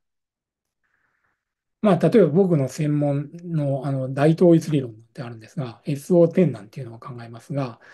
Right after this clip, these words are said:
エスオーテンの時には、十、十シー二ですね。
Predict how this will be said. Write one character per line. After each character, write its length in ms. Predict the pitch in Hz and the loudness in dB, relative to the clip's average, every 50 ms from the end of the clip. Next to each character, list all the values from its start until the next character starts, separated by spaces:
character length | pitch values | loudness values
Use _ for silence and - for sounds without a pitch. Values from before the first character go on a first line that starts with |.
| - _ - | -20 _ -6
エ 100 | 170 143 | -6 -2
ス 120 | - 196 | 0 2
オ 100 | 175 170 | 2 4
ー 20 | |
テ 160 | 170 170 180 165 | 4 2 2 0
ン 100 | 147 135 | 0 0
の 40 | 127 | -4
時 240 | - 143 139 - 143 | -8 -10 -10 -6 -4
に 120 | 143 170 | -2 0
は、 240 | 202 220 214 196 - _ _ _ _ _ _ | 0 0 -2 -4 -8 _ _ _ _ _ _
十、 280 | 156 147 180 185 185 - _ | -2 -2 -2 -2 -2 -6 _
十 260 | 190 165 131 139 151 143 | -6 -6 -4 -4 -4 -4
シ 320 | - - - - 220 185 | -4 -4 -2 -2 0 -2
ー 80 | 139 120 | 0 -2
二 100 | 135 135 | -4 -6
で 100 | - - | -6 -10
す 100 | - 165 | -8 -8
ね。 220 | 151 165 175 180 | -6 -6 -8 -10